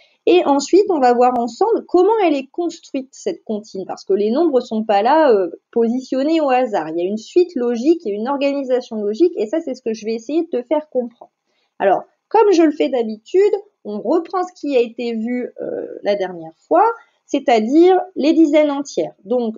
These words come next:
je te rappelle que pour compter de dix en dix, on utilise les doigts de la main. Chaque doigt vaut dix, vaut une barre, donc vaut une dizaine, c'est la même chose. Et donc, on va compter dix, vingt, trente. N'oublie pas que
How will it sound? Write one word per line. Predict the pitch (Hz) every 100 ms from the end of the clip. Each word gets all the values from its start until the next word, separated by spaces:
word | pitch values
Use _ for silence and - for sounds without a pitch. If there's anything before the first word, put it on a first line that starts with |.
| 220
je | 240
te | 269
rappelle | 247 233 233 311 311
que | 254
pour | 220 320 320
compter | 311 302 294
de | 277
dix | 240 254
en | 254 254
dix, | 277 262 -
on | 277 302
utilise | 294 - 285 262 269 269
les | 226 254
doigts | 226 214
de |
la | 202 185
main. | 220 277 359
Chaque | - - 262 226
doigt | 240 240 226 190
vaut | 170 175
dix, | 156 226 392 - 208
vaut | 180 175 -
une | 247 220
barre, | 180 226 339
donc | 214 170 170
vaut | 180 170 -
une | 320 330 233
dizaine, | 185 202 185 247 392
c'est | -
la | - 160
même | 147
chose. | 156 240 403 427 _ _ _ _
Et | 208
donc, | 269 285
on | 226
va | 190
compter | 180 170 254 285
dix, | 220 170 233 330 370 - _ _ _ -
vingt, | 160 156 165 190 226 320 392 _ _ _
trente. | - - 208 240 349
N'oublie | 277 202 214
pas | 220 220
que | 196